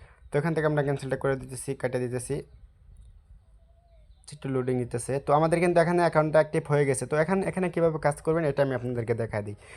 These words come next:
তো এখানে কাজ করার জন্য আপনাদেরকে এখানে থ্রি লাইনে ক্লিক করতে হবে। তারপর এখান থেকে my leader, আহ, my team leader, ঠিক আছে? এখানে মানে এটার অর্থ হচ্ছে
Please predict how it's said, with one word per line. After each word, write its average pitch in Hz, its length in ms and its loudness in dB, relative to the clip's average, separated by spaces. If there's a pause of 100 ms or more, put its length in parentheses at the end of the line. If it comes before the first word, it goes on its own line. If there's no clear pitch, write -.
(140)
তো 151 80 2
এখানে 180 260 2
কাজ 156 240 4
করার 160 220 2
জন্য 151 220 0
আপনাদেরকে 143 480 0 (100)
এখানে 139 320 -2
থ্রি 139 220 -2
লাইনে 135 240 2
ক্লিক 131 220 -6
করতে 139 260 -2
হবে। 180 120 2
তারপর 156 240 2
এখান 165 220 -2
থেকে 175 240 0 (360)
my 147 220 4 (100)
leader, 135 280 2
আহ, 117 140 -4 (160)
my 151 140 4 (120)
team 170 220 0
leader, 117 180 0
ঠিক 151 160 -6
আছে? 165 220 -4
এখানে 170 200 -6
মানে 175 220 0 (220)
এটার 147 200 0
অর্থ 147 220 0
হচ্ছে 151 320 0